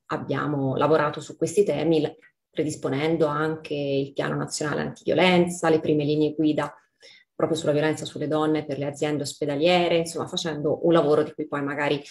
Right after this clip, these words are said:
parleremo nel corso di questa serata. Abbiamo poi Emanuela Mori, che è una nostra amica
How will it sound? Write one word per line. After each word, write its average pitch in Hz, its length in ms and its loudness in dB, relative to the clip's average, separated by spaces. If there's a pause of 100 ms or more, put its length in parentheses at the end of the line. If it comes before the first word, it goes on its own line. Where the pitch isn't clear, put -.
(280)
parleremo 156 520 4
nel 151 200 -6
corso 151 600 -4 (580)
di 165 120 2
questa 165 280 4
serata. 143 500 -2 (800)
Abbiamo 180 420 6
poi 165 500 6
Emanuela 160 560 4
Mori, 165 580 0
che 156 160 0
è 151 280 -2
una 151 720 -4
nostra 151 920 -2
amica 170 640 4